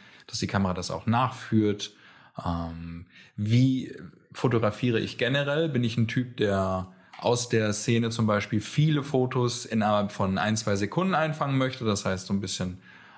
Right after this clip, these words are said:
ähm, Dauerfeuer <laughs> unterwegs bin, oder bin ich gerade, sag ich mal, in der Stadt unterwegs oder landschaftlich, dann reicht auch mal ein Foto, dass man One-Shot zum Beispiel nutzt,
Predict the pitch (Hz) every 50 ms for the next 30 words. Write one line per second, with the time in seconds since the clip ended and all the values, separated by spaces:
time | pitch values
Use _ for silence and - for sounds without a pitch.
0 | - - - 101 90 87 87 85 87 90 92 - - - - - - - - -
1 | 143 160 151 147 - - 143 139 135 135 143 143 131 117 - 170 151 147 131 147
2 | 131 135 143 139 - - 135 131 127 120 123 113 110 113 117 110 110 - - 98
3 | 92 92 92 95 95 95 92 92 - - - - - - - - - 92 87 90
4 | 92 98 92 87 90 92 98 101 104 107 - - 131 131 117 120 110 113 107 104
5 | 107 107 104 107 104 - - 110 95 95 90 87 87 87 - - - 98 110 113
6 | 110 113 107 92 - - 101 98 92 - 90 92 90 85 85 - - 87 85 90
7 | 82 - - 120 123 123 - - 110 110 107 - 107 104 101 98 - - - 98
8 | 92 92 90 87 - - - 104 104 113 110 - 110 98 - - 101 98 95 95
9 | 95 - - 98 95 95 98 98 - - - -